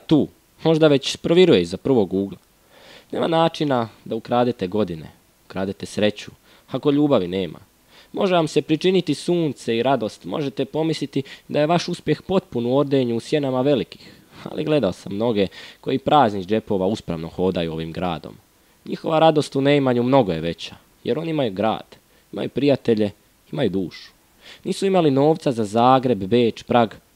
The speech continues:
Njihov je novac ostao u čašama, ispijenim s prijateljima s kojima su poslije čekali svanuće na hrvatskim barikadama.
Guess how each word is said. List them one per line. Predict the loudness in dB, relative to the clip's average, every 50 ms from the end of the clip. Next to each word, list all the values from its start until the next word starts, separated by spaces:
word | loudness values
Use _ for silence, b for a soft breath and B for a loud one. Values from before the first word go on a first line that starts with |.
| _ _ -10
Njihov | -10 -6 -4 -2 -2
je | 0
novac | 2 2 2 2 2 0
ostao | -2 -2 0 0 2 2
u | 2
čašama, | 2 2 0 0 0 -2 -8 -8 -6 -6
ispijenim | -6 -8 -6 -6 -2 -2 0 0 -2 -4 -6
s | -6
prijateljima | -4 0 0 0 0 -2 -6 -4 -4 -4 -6 -8 B B B B B
s | -10
kojima | -8 -6 -4 -4 -6
su | -8 -10 -12 -12 b b b b
poslije | -8 -8 -6 -6 -8 -10
čekali | -6 -6 -8 -6 -6 -10 -10 -10
svanuće | -10 -10 -8 -4 -4 -2 -4 -4 -6 -8 -10
na | -10
hrvatskim | -10 -10 -8 -6 -6 -8 -8 -14 -18 -16
barikadama. | -16 -16 -16 -14 -12 -10 -10 -10 -10 -12 -16 -18